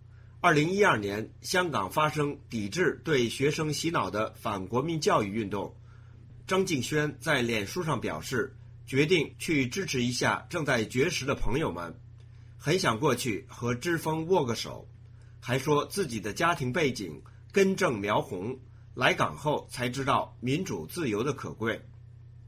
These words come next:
台湾二零一四年三月十八日爆发反服贸的太阳花学运，张敬轩发一张牵手图片，配文称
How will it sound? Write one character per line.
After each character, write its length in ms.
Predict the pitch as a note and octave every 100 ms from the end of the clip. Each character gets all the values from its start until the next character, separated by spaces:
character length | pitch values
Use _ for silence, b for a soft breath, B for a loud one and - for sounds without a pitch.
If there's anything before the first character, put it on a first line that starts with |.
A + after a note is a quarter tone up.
| B B B B B B
台 160 | D3 D#3
湾 200 | E3+ E3
二 180 | F3+
零 140 | E3 E3
一 80 | G3
四 160 | F3
年 180 | C#3 C3+
三 200 | - F3+
月 120 | E3
十 140 | - C#3
八 200 | D#3+ E3
日 300 | C3 F#2 -
爆 180 | F#3 C#3+
发 340 | - C3+ C#3
反 320 | - - A2 G2
服 140 | B2+
贸 220 | E3 D3
的 200 | G#2+ G2
太 200 | - E3+
阳 160 | C3 C3+
花 220 | D3+ D3+
学 180 | - -
运， 340 | G#2 C3+ - - B B B B B
张 180 | F#3+ G3
敬 160 | F#3+ B2
轩 300 | E3 E3 E3 -
发 240 | - E3
一 140 | D#3
张 300 | A#2+ D3 D3 -
牵 280 | G3+ G3
手 240 | G3 F#2+ E2
图 180 | - G#2
片， 300 | D#3+ B2 - B B B
配 160 | - -
文 220 | A2 G2+
称 280 | A#2 D3+ D3